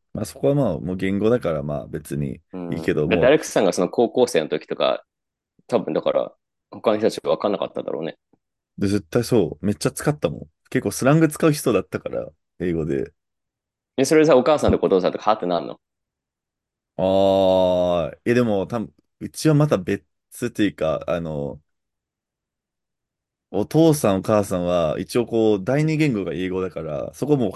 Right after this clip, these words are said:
Speaker 1: 分かった上で話す。
Speaker 2: あー。
Speaker 1: だから絶対にそのスラングとか入れない。あの、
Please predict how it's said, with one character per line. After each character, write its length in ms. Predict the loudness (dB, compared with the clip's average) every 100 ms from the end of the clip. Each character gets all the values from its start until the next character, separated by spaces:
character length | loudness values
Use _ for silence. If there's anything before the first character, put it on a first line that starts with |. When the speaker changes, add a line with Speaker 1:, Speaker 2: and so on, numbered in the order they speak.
| -4
Speaker 1:
分 80 | -2
か 120 | 0
っ 100 | -2 _ 0
た 100 | 2
上 220 | 4 0
で 80 | -4
話 320 | -8 -12 -8
す。 200 | -8 -8 _ _ _ _ _ _ _ _ _ _ _ _ _ _ _
Speaker 2:
あ 1500 | -2 0 0 0 0 0 -2 -4 -6 -8 -8 -8 -8 -10 -14 _ _ _ _ _ _
ー。 20 | 0
Speaker 1:
だ 80 |
か 100 | 2
ら 100 | 4
絶 220 | 2 0 2
対 140 | 2
に 80 | 4
そ 80 | 2
の 40 |
ス 140 | 2 2
ラ 100 | 2
ン 40 |
グ 60 | 2
と 60 |
か 60 | 0
入 140 | 0
れ 120 | 0
な 120 | 0 -2
い。 160 | -4 _ _
あ 120 | -6 -4
の、 280 | -2 -4